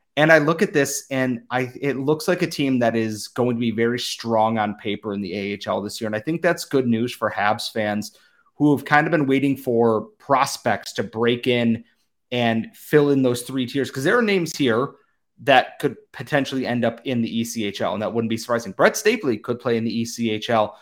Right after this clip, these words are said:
Someone like Emile Poirier, who, uh, came over from the K H L, he was a former Flames draft pick, is someone I think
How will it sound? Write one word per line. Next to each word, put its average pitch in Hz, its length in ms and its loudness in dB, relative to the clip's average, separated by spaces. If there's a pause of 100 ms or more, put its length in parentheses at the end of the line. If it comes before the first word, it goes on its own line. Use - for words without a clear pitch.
(160)
Someone 160 280 0
like 160 180 -2
Emile 151 240 2
Poirier, 123 560 2
who, 113 340 -4
uh, 101 140 2
came 123 300 -4
over 117 160 -6
from 117 180 -8
the 110 60 -6
K 117 240 -2
H 110 160 -4
L, 110 160 2
he 113 100 -6
was 113 200 -6
a 110 60 -4
former 117 280 -4
Flames 151 360 -2
draft 104 380 0
pick, 127 240 2 (580)
is 135 140 -4
someone 139 220 4
I 123 60 4
think 123 380 -4